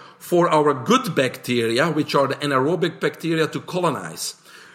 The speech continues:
So if that environment is less than three hundred millivolts, it doesn't matter what supplements we take or how we change our diet, it's not gonna work, and that's why it doesn't work for most people. So the first thing we need to do is reestablish that environment of three hundred millivolts or higher,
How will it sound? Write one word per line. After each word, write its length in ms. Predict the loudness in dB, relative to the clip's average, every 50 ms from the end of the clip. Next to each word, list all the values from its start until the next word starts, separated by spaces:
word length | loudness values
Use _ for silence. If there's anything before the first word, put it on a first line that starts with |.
| -20 -14
So 420 | -8 -4 -2 0 4 4 4 4 4 2
if 140 | 2 2 4
that 160 | 2 4 4
environment 800 | 2 0 -2 -2 0 2 2 4 4 2 2 0 0 -2 -6 -6
is 220 | -4 -4 -2 0 2
less 180 | 2 2 4
than 160 | 2 0 0
three 140 | 0 0 0
hundred 180 | 2 2 0 0
millivolts, 500 | 0 2 4 4 4 4 0 0 0 -2 0
it 80 | 0
doesn't 360 | 0 2 2 0 0 0 0
matter 300 | 0 0 2 2 2 2
what 240 | 2 2 2 2 2
supplements 540 | 0 0 0 0 0 0 0 0 0 -2 -2
we 100 | -6 -4
take 340 | -2 2 2 2 2 2 0
or 120 | 0 0
how 200 | 0 0 0 0
we 140 | 2 0 0
change 380 | -2 -2 -2 -2 -2 -2 -2 -2
our 200 | 0 0 2 2
diet, 220 | 2 2 2 2 0
it's 160 | 0 -2 0
not 180 | 0 0 0 2
gonna 180 | 2 2 2
work, 220 | 4 4 2 2 2
and 100 | 2 0
that's 180 | 0 0 0
why 120 | 0 2 2
it 60 | 4
doesn't 220 | 2 2 2 2 2
work 180 | 2 0 2
for 100 | 0 0
most 320 | 0 0 -2 -2 -4 -6 -4
people. 320 | -4 -4 -4 -6 -12 -16 -18 -20 -20 -20 -16 -6
So 160 | 0 0 2
the 100 | 2 2
first 420 | -2 0 2 4 4 4 2 0 -4
thing 200 | -2 -2 0 2
we 140 | 2 0
need 300 | 0 0 0 0 0 0 0
to 60 | -2
do 300 | -2 2 4 4 4 4
is 220 | 2 0 -4 -4
reestablish 680 | -2 0 0 0 0 0 0 0 0 2 2 0 0 0
that 160 | 0 0 0
environment 600 | -2 -4 -2 0 2 4 4 4 4 0 0 -2
of 100 | -4 -6
three 200 | -6 -6 -2 -2
hundred 180 | 0 0 0
millivolts 420 | 0 2 2 2 2 2 0 0 0
or 100 | -4 -4
higher, 400 | -4 0 0 2 2 2 0